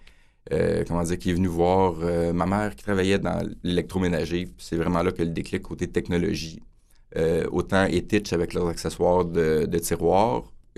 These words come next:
que les électroménagers de tiroir fait vraiment un tout qu'on était, qu'il y a cinq ans, on n'aurait pas pu faire.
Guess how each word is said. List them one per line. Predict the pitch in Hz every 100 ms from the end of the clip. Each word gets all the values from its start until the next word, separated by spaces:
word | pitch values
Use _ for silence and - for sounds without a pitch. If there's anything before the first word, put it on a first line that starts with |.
| -
que | 92 87 95
les | 87 87 82 85 80
électroménagers | 85 80 87 85 82
de | 85
tiroir | 82 82 85 - - - -
fait | -
vraiment | 87 82 87 87 87 - -
un | 87 90
tout | - - 101 101 -
qu'on | - 90
était, | 85 85 87
qu'il | - 87
y | 92
a | 87
cinq | - 87 82
ans, | 92
on |
n'aurait | 90 82
pas | 82
pu | -
faire. | - -